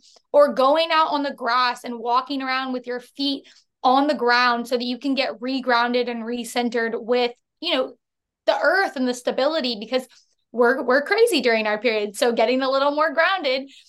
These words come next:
it helps a little bit. There are tons and tons and tons of practices, but the main thing I want people to understand is do what feels good to you. The more you do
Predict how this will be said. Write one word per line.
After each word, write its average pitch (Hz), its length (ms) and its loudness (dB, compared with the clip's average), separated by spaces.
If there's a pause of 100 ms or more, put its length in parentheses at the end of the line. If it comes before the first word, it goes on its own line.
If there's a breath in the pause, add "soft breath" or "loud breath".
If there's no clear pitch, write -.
(160)
it 269 140 0
helps 240 320 0
a 269 80 -2
little 226 280 -4
bit. 214 300 -8 (280 soft breath)
There 311 140 6
are 330 40 2
tons 302 360 -2
and 381 120 -8
tons 294 220 -2
and 285 120 -4
tons 247 220 -2
of 254 60 -4
practices, 254 680 -4 (120)
but 254 260 0 (640)
the 302 140 2
main 285 320 0
thing 311 140 -2
I 269 80 2
want 233 320 -4
people 247 220 -2
to 262 100 -2
understand 247 580 -4
is 285 140 -6 (320 loud breath)
do 277 180 0
what 330 220 2
feels 277 280 0
good 247 200 0
to 240 80 -6
you. 208 400 -8
The 277 120 2
more 254 320 2
you 320 300 -4
do 277 520 -4